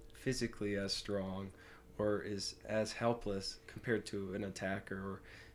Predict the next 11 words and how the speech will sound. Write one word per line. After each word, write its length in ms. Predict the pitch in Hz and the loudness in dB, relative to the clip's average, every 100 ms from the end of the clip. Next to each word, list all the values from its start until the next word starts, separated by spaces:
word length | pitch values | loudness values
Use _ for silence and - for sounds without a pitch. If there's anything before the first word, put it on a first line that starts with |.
| - | -4
you 80 | 127 | 2
know, 200 | 101 95 | 2 2
someone 440 | - 104 98 98 | 0 0 2 2
who 140 | 101 104 | 0 -4
can, 320 | - 104 101 | -2 0 0
um, 280 | 98 98 98 - - - - - - | 0 -2 -4 -10 -20 -20 -20 -20 -16
take 220 | - 120 | -2 0
advantage 440 | 110 104 110 107 98 | 2 2 4 2 0
of 100 | 98 | -2
someone 280 | 101 98 95 | -2 -2 -2
else. 440 | 98 101 - - | -4 -4 -6 -10